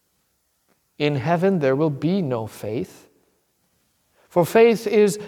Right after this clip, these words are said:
the substance of things hoped for, the evidence of things not seen. But in heaven you will receive your sight like blind Bartimaeus.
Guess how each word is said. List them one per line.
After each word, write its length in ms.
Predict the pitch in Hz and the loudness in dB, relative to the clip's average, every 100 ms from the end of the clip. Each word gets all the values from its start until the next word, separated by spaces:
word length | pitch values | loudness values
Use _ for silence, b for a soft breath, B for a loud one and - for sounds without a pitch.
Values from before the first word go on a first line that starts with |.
| - | -2
the 100 | 196 | -2
substance 720 | - 214 202 - 214 202 - | 0 0 0 -4 -4 -4 -2
of 120 | 190 | -4
things 360 | 170 190 180 170 | -2 -2 -2 -2
hoped 300 | 196 190 - | 0 0 -2
for, 380 | - 175 175 175 | -2 4 4 4
the 220 | 180 175 | -2 -4
evidence 560 | 180 185 185 180 170 | -2 -2 -2 -2 -4
of 140 | 180 160 | -6 -6
things 400 | - 175 170 165 | -6 -6 -6 -4
not 280 | 170 160 160 | -2 -2 -6
seen. 600 | - 208 233 156 - - _ _ _ _ _ _ _ _ _ _ _ _ _ _ _ _ _ | -8 -4 -2 -4 -6 -18 _ _ _ _ _ _ _ _ _ _ _ _ _ _ _ _ _
But 120 | 104 | -8
in 120 | 120 | -4
heaven 340 | 127 151 165 151 | -2 0 0 0
you 180 | 147 185 | -2 -2
will 500 | 170 160 156 156 - - _ _ _ | 0 2 0 -2 -10 -20 _ _ _
receive 640 | 151 151 - 190 190 190 | -8 -8 -8 -4 -2 -2
your 220 | 175 180 170 | 0 0 -2
sight 520 | - 208 165 101 - | -4 -6 -6 -8 -16
like 340 | - 127 127 - | -6 -4 -4 -6
blind 420 | 143 143 143 143 | -4 -2 -2 -2
Bartimaeus. 800 | 143 143 156 175 139 101 - | 0 0 -2 -4 -6 -8 -16